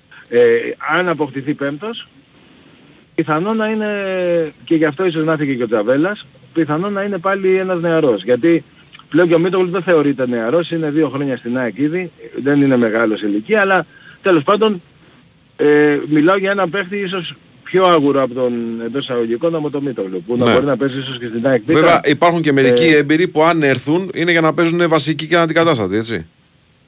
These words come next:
Speaker 1: Φυσικά, εννοείται.
Speaker 2: Μμ, μμ.
Speaker 1: Εννοείται.
Speaker 2: Οκ.
Speaker 1: Ε, θα γίνει, θα γίνει προετοιμασία, θα γίνει μάχη και όποιος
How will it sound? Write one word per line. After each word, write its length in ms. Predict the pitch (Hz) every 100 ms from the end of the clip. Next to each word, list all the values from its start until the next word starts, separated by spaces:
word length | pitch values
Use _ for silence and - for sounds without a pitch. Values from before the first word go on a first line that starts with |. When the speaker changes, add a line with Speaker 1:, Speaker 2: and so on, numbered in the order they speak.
| _ _ _
Speaker 1:
Φυσικά, 440 | - 226 160 95 -
εννοείται. 500 | 147 165 165 - 85 -
Speaker 2:
Μμ, 80 | 107
μμ. 100 | 92 78 _ _ _ _ _ _
Speaker 1:
Εννοείται. 360 | 196 - 87 - _ _ _ -
Speaker 2:
Οκ. 120 | 104
Speaker 1:
Ε, 120 | 101
θα 140 | 110 233
γίνει, 800 | 226 208 170 151 151 143 147 143 - _ _
θα 100 | 180
γίνει 240 | 226 233 190
προετοιμασία, 680 | 170 156 156 156 240 262 240
θα 100 | 208
γίνει 260 | 214 180
μάχη 280 | 208 262 262
και 80 | 247
όποιος 300 | 220 190 -